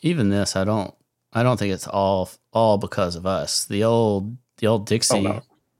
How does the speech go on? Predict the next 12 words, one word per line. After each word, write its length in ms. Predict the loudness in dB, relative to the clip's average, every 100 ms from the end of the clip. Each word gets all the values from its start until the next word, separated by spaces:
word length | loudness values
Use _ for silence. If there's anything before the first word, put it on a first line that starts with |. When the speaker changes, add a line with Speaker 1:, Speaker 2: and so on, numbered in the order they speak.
| _ -2
Speaker 1:
the 100 | 2
old 140 | 4
Dixie 320 | 4 2 2
has 280 | 2 2 0
two 220 | 2 4
up 180 | 4 4
days 380 | 0 0 0 -2
and 100 | -2
everything 480 | -4 -4 -6 -6 -6
just 340 | -8 -10 -10 -6
absolutely 560 | -6 -4 -6 -6 -8
pukes 520 | -8 -8 -6 -6 -6